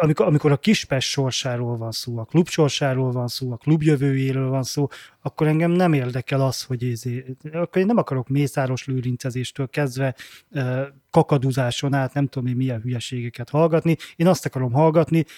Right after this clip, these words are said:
hogy tegnap, ugye hétfőn volt a bejelentés, másnap reggel a, a, a Feckó Tamás milyen listát adott le a, a Fórizsnak, hogy na, akkor legyen szíves, keresse meg ezeket a játékosokat. Én ezt akarom a Kispest kapcsán hallani.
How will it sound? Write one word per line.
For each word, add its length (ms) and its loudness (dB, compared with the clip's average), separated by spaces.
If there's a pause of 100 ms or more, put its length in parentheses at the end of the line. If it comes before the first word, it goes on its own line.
(100)
hogy 320 -2 (360)
tegnap, 440 0
ugye 260 -2
hétfőn 420 6
volt 220 2
a 40 -4
bejelentés, 640 2 (420)
másnap 460 0
reggel 400 2
a, 180 2
a, 100 -2
a 240 -2
Feckó 400 -2
Tamás 380 0
milyen 260 2
listát 440 -4
adott 280 -4
le 160 0
a, 260 -2 (320)
a 80 -14
Fórizsnak, 600 4
hogy 120 6
na, 160 4 (120)
akkor 440 -2 (160)
legyen 320 0
szíves, 560 -4 (260)
keresse 440 -4
meg 180 -4
ezeket 340 -8
a 40 -10
játékosokat. 760 -8
Én 100 0
ezt 220 0
akarom 300 -2
a 160 -2 (320)
Kispest 420 -2
kapcsán 420 -6
hallani. 500 -6